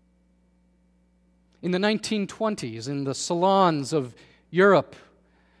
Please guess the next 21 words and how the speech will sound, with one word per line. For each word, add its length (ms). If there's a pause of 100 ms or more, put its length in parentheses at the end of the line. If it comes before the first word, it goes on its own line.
(160)
there 80
was 260
this 680
phrase. 880
It 40
was 160
called 260
Lebens- 760
und 240
wertes 480
Leben. 520 (2250)
In 80
the, 180 (220)
among 240
the 80
intellectuals. 1120 (400)
What 100
does 100
that 180
mean? 380 (2000)
Life. 560